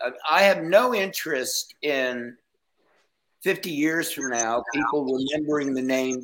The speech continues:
John Milton Fogg. It just doesn't matter to me. But what does matter to me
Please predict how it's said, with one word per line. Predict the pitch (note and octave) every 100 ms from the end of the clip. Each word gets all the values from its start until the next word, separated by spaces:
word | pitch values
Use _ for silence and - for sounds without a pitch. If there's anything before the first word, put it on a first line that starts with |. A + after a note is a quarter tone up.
| -
John | B2+ B2+ C3
Milton | B2+ B2+ A2+ -
Fogg. | D#3+ D#3 G2+ -
It | A#2+ -
just | D3 -
doesn't | D#3+ C#3+ C3 A2+ _ _
matter | B2 A#2+ C3 C#3+ C3 B2+ A#2
to | -
me. | G#2+ G#2 F#2+ - _ _ _ _ _ _ - B2
But | D#3+ D3+
what | E3 D#3 - - -
does | E3+ A3+ A3 D#3+ - _ -
matter | C#3 C3+ B2 A#2+ A#2+ A2+
to | A#2+
me | A2 G#2+ F#2+ G#2 G#2+